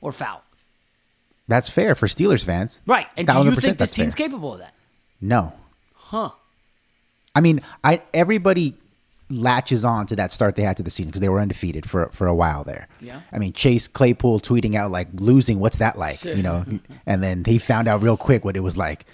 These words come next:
Speaker 2: But anybody who watched the game saw that they were winning with smoke and mirrors. Like, they weren't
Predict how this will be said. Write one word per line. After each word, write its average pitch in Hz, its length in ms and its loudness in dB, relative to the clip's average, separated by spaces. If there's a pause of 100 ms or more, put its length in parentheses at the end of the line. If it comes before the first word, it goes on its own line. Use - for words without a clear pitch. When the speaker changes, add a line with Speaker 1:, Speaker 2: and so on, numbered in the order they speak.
(440)
Speaker 2:
But 120 280 4 (520)
anybody 175 440 2
who 139 140 2
watched 104 560 0
the 101 80 -2
game 101 420 0
saw 101 280 0
that 95 80 0
they 104 100 2
were 104 120 4
winning 95 340 0
with 80 120 -6
smoke 98 320 -4
and 82 100 -6
mirrors. 87 340 -10
Like, 92 120 -4
they 123 140 4
weren't 147 320 2